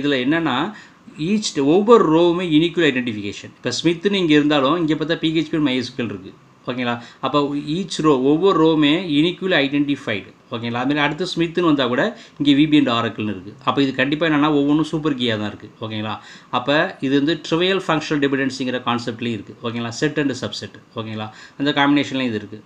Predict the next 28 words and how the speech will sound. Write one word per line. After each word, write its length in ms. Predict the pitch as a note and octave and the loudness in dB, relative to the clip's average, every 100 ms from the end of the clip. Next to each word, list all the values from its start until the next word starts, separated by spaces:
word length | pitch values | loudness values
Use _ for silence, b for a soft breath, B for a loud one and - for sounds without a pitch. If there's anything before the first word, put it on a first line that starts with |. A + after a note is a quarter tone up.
| B2+ | -10
ஓகேங்களா? 260 | A#2+ A#2+ A2+ B B C#3 | -6 -8 -8 B B -2
அடுத்து 180 | C#3 C#3+ B2+ | 0 0 2
ஜான், 240 | C#3+ F3 - A#2+ | 2 2 -2 -4
ஜாவா 260 | C3+ C#3 D3 C3+ | 0 2 2 0
and 120 | C3+ A#2+ | 0 -2
எம் 100 | B2 | -2
எஸ் 100 | - G#2+ | -6 -8
எக்ஸன் 260 | - G#2+ G2 | -8 -8 -10
இருக்கு. 200 | F#2+ G#2+ _ C#3+ | -16 -18 _ -8
அடுத்து 240 | C3 D#3+ D3+ C#3 | -4 -4 -2 2
ஜான், 200 | D#3+ D#3+ | 2 2
வி 80 | C#3 D#3 | 0 2
பி 60 | D3+ | 2
and 100 | C3 A#2 | 2 0
ஆரக்கிள்னு 380 | A2+ G#2+ A2 G#2+ | -4 -6 -8 -8
இருக்கு. 160 | G2+ A2+ A#2+ | -12 -10 -8
ஓகேங்களா? 300 | A#2+ A#2 B2+ | -6 -6 -6
அப்போ 120 | - C3 | -4 -4
இது 80 | B2+ | 0
என்னன்னா 220 | D3+ D#3+ C#3+ | 0 0 0
ஒவ்வொரு 260 | D#3+ F3 D#3 | 0 0 2
ரோவும் 320 | D#3 D3+ F3 F3+ C#3+ | 2 2 -2 -2 -2
யூனிக்யூல் 320 | E3 D#3 D#3 | -2 -2 -2
ஐடென்டிஃபிகேஷன். 680 | C3 A#2+ G#2 G2+ G2 - G#2 _ - | 0 -2 -4 -6 -8 -12 -20 _ -12
ஓகேங்களா? 260 | A2+ A#2 A2+ B B C#3+ | -8 -6 -8 B B 2
இங்க 160 | D3 D3 | 4 4
வி 60 | E3 | 4
பி 60 | F3+ | 2